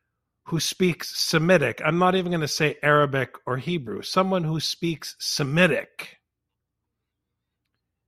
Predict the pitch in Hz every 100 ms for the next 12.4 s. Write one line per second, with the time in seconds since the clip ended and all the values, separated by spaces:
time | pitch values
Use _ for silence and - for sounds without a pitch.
0 | _ _ 151 175 - 220 240 202 139 135
1 | 123 117 147 147 - - 180 160 147 143
2 | 170 190 165 123 95 - - - - _
3 | _ _ _ _ _ _ _ _ _ _
4 | _ _ _ _ _ _ _ _ _ _
5 | _ _ _ _ _ _ _ _ _ _
6 | _ _ _ _ 160 165 - - 180 196
7 | 180 160 143 156 151 143 - 185 226 190
8 | 131 110 107 110 _ _ - 139 135 131
9 | 151 143 143 135 - 151 104 - - 139
10 | 165 202 208 185 156 175 175 165 151 143
11 | 135 135 151 147 - 143 139 135 - 131
12 | - 98 98 -